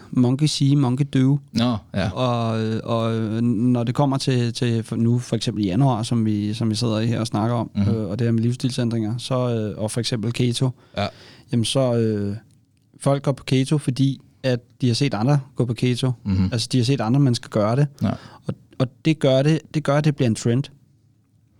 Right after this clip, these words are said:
Speaker 1: Og, øh, en af de faldgrupper,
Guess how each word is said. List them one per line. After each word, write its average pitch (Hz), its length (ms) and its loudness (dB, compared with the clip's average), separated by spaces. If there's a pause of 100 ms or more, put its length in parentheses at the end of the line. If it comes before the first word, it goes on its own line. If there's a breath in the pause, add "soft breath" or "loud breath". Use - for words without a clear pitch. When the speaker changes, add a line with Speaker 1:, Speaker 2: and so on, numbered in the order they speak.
(760 loud breath)
Speaker 1:
Og, 120 320 0
øh, 110 260 -2 (200)
en 175 180 2
af 147 100 4
de 147 120 2
faldgrupper, 143 560 0